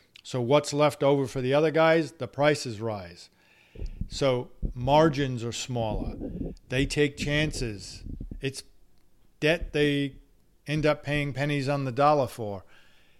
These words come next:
They never can prove it. That's the same thing with student loan debt, private student loan debt. Never forget that. So look at your S O L. When did you make the payment? If you didn't make a payment within four years in some cases, or five or six,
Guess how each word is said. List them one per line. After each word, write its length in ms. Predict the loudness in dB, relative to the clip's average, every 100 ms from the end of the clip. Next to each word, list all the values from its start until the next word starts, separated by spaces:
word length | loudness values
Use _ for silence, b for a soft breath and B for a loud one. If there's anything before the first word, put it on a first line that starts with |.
| b _
They 200 | -2 0
never 460 | 0 2 2 2 0
can 160 | -4
prove 320 | 0 0 2
it. 160 | -2 -8 _
That's 380 | -2 -2 -6 -10 _
the 120 | -6
same 600 | -6 -6 -2 0 0 -2
thing 440 | -2 0 0 0 0
with 340 | 0 -2 -8 _ _ _ _ _ _ _ _ _
student 580 | -12 -8 0 2 2 -2
loan 240 | -2 -2 0
debt, 400 | -2 -2 -8 -4
private 540 | 8 10 10 6 -6
student 340 | -8 -6 -6
loan 200 | -6 -8
debt. 220 | -8 -10 -6
Never 280 | -4 -2
forget 420 | -2 0 2 2 0
that. 240 | -8 -10
So 80 | -8
look 260 | -2 0
at 120 | 0 2
your 180 | 4
S 180 | 4 2
O 120 | 0
L. 200 | 2 0 -2
When 160 | -4
did 160 | -4 -4
you 60 | -2
make 180 | -4
the 80 | -4
payment? 380 | -4 -2 -4 -8 _ b b b b b b b -14
If 100 | -4
you 80 | 2
didn't 180 | 4 4
make 160 | 2
a 60 | 2
payment 380 | 2 2 2 0
within 240 | -2 -2
four 260 | -2 4 4
years 280 | 6 2 0
in 80 |
some 240 | -4 -4 -2
cases, 340 | -4 -4 -4
or 100 | -6
five 380 | -4 -2 0 -2
or 80 | -6
six, 460 | 0 0 0 -10